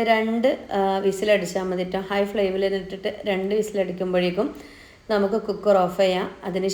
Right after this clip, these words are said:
ശേഷം എയറൊക്കെ പോയതിന് ശേഷം മാത്രം മൂടി തുറന്നാൽ മതി. രണ്ട് വിസിലടിച്ചല്ലോ എന്ന് കരുതിയിട്ട്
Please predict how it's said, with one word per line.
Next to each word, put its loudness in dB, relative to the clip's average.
ശേഷം 0
എയറൊക്കെ 2
പോയതിന് 2
ശേഷം -2
മാത്രം -2
മൂടി 4
തുറന്നാൽ 4
മതി. 0
രണ്ട് 2
വിസിലടിച്ചല്ലോ 0
എന്ന് 4
കരുതിയിട്ട് -2